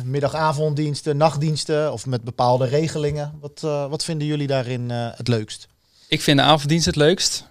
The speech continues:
Speaker 2: ehm, omdat daar toch wel het meeste gebeurt. En daarnaast de horecanachten.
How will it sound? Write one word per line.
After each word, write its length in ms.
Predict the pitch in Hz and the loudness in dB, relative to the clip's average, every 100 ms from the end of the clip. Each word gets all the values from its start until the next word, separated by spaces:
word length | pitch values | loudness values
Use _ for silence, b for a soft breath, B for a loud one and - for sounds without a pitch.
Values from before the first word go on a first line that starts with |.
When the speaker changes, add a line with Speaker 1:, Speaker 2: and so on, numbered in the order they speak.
| _ | _
Speaker 2:
ehm, 840 | 127 120 120 123 123 123 123 123 127 | 2 4 6 6 6 6 4 2 0
omdat 300 | - 127 123 | -2 0 4
daar 140 | 131 123 | 6 4
toch 140 | 135 | 4
wel 80 | 139 | 4
het 100 | 123 | 6
meeste 240 | 131 - | 4 2
gebeurt. 580 | - 117 123 175 - - _ _ _ | 0 4 4 2 -2 -10 _ _ _
En 140 | 120 | -2
daarnaast 420 | 117 117 123 127 - | 2 4 6 4 6
de 60 | |
horecanachten. 920 | 120 131 131 127 120 120 - 123 139 | 6 6 6 4 4 2 2 0 0